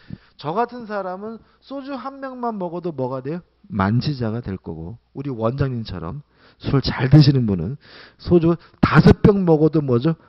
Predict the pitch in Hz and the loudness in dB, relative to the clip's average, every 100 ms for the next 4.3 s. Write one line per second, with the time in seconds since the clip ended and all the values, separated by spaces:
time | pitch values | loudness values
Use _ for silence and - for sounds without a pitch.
0 | _ 98 107 131 131 120 131 - 110 113 | _ 0 0 2 2 2 2 0 2 4
1 | 98 82 73 67 _ _ _ _ _ - | 2 -2 -6 -10 _ _ _ _ _ -4
2 | 170 190 170 170 165 120 107 170 - _ | -2 0 0 -4 -4 -6 -6 -8 -10 _
3 | _ _ _ - 202 214 214 196 - 147 | _ _ _ -14 -8 -8 -8 -10 -12 -10
4 | 143 147 | -10 -10